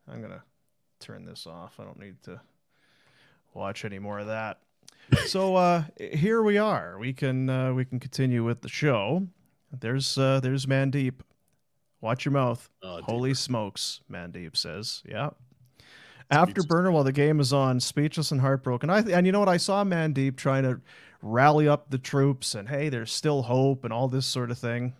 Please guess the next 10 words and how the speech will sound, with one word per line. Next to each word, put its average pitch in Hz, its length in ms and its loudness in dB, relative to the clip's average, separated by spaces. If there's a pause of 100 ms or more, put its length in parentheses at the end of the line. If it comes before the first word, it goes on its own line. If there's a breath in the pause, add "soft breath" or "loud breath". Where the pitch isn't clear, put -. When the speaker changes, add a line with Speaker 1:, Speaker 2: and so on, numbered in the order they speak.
(200)
Speaker 2:
Yeah, 82 100 -18
not 85 200 -16
tonight. 71 260 -18 (1500 loud breath)
Speaker 1:
Not 107 240 -8
tonight. 90 420 -8 (640)
We, 151 300 2
we're 147 280 0
not 170 260 4
buying. 143 460 6 (1080)
You, 131 200 -6